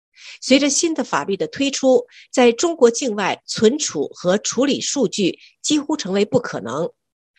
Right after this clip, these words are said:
回声报驻京记者刊出报道指出，面对中国大幅加强监管机制的决定以及新的数据保护法的推出，许多欧洲子公司遭遇额外困难。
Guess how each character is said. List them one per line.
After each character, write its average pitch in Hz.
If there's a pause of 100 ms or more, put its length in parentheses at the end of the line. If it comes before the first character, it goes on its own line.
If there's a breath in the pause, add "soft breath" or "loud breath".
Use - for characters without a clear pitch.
(240 loud breath)
回 277
声 339
报 277
驻 277
京 285
记 254
者 135
刊 269
出 262
报 254
道 160
指 -
出， 180 (460 loud breath)
面 311
对 262
中 330
国 160
大 294
幅 -
加 285
强 190
监 294
管 285
机 262
制 254
的 170
决 156
定 233 (280 loud breath)
以 202
及 208
新 320
的 247
数 285
据 208
保 131
护 214
法 147
的 147
推 277
出， 269 (300 soft breath)
许 -
多 247
欧 311
洲 311
子 -
公 214
司 247
遭 277
遇 226
额 185
外 240
困 202
难。 123